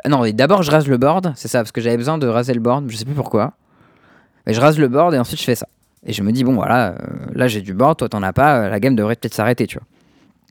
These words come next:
Et du coup, il réfléchit, il tape et il me dit, bon, bah, du coup, je crois que t'es mort. Sachant que moi, j'avais, euh, plein de contres, tu vois. Je m'étais tap out pour faire ça en mode, peut-être la game va s'arrêter, tu vois. Et je lui dis, ah ouais, comment et tout. Et du coup, il fait, bah, je rejoue Urza,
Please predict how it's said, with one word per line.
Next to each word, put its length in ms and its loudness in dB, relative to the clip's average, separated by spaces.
Et 80 4
du 140 2
coup, 280 6
il 80 6
réfléchit, 420 2
il 140 0
tape 200 4
et 40 2
il 60 4
me 40 4
dit, 120 2
bon, 120 6
bah, 240 4
du 120 -2
coup, 140 0
je 60 0
crois 160 2
que 80 -10
t'es 100 4
mort. 240 2
Sachant 280 0
que 100 -4
moi, 140 4
j'avais, 340 0
euh, 140 -4
plein 260 -2
de 40 0
contres, 280 -4
tu 80 -10
vois. 100 -2
Je 80 -6
m'étais 140 -8
tap 220 0
out 140 4
pour 120 0
faire 160 -4
ça 100 4
en 60 2
mode, 160 -2
peut-être 180 -4
la 100 2
game 140 2
va 100 2
s'arrêter, 340 -2
tu 100 -16
vois. 80 -20
Et 40 -8
je 60 -8
lui 80 -6
dis, 100 2
ah 80 6
ouais, 140 6
comment 300 2
et 60 0
tout. 260 -2
Et 100 2
du 100 0
coup, 120 4
il 120 2
fait, 140 -4
bah, 220 -2
je 100 -8
rejoue 320 2
Urza, 560 0